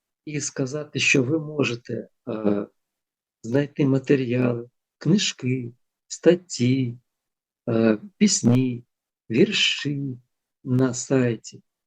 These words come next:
який перед вами, едуард помиткін крапка орг.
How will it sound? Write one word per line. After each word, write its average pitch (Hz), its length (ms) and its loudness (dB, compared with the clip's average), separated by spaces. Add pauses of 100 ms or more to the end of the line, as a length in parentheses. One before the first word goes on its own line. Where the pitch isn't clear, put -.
(140)
який 123 440 -6
перед 117 340 2
вами, 107 340 -4 (140)
едуард 120 460 2
помиткін 113 640 -4 (560)
крапка - 520 -2 (340)
орг. 185 480 -4